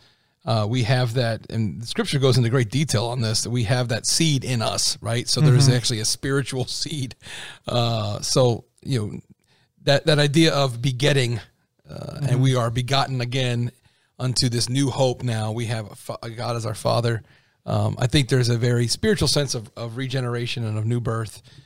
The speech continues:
Speaker 1: that's really in there. And then also, you know, the, Jesus makes it clear when he looks at the people, the Jews, and says, uh, "If you had Abraham to your father, then you would do what he did, but you
Speaker 2: Mm-hmm.
Speaker 1: don't 'cause your father's a devil."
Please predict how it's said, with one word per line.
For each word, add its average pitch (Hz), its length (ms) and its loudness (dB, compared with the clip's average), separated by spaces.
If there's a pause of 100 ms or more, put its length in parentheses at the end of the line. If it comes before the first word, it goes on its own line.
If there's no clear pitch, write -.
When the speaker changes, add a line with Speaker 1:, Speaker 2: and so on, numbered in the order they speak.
(120)
Speaker 1:
that's - 200 -2
really 107 240 0
in 110 120 -2
there. 123 180 2
And 165 100 4
then 170 120 6
also, 139 480 6 (320)
you 143 120 4
know, 113 280 4
the, 131 340 -4 (300)
Jesus 135 280 4
makes 127 160 4
it 117 80 0
clear 139 280 2
when 127 100 0
he 123 80 -2
looks 135 200 0
at 113 80 -10
the 110 140 -6
people, 113 480 -4
the 107 100 -8
Jews, 135 260 0
and 113 100 -2
says, 113 320 -4 (380)
uh, 107 120 -4
"If 127 120 -6
you 180 80 4
had 135 120 2
Abraham 131 380 0
to 123 100 -6
your 113 120 -4
father, 135 400 0
then 127 120 -4
you 175 140 0
would 156 140 -2
do 180 100 -2
what 160 140 -2
he 170 80 -2
did, 160 360 0
but 123 140 0
you 147 60 6
Speaker 2:
Mm-hmm. 127 80 6
Speaker 1:
don't 165 500 4
'cause 123 220 -2
your 135 180 -2
father's 113 380 -8
a - 20 -16
devil." - 320 -14